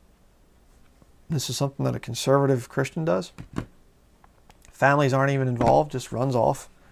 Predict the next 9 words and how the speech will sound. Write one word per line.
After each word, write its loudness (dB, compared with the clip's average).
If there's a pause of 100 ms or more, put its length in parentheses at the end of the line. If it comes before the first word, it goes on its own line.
and -6
marries -2 (760)
like -6
that. -2 (2750)
You 2
know, 6
and, 0
and 0
again, 0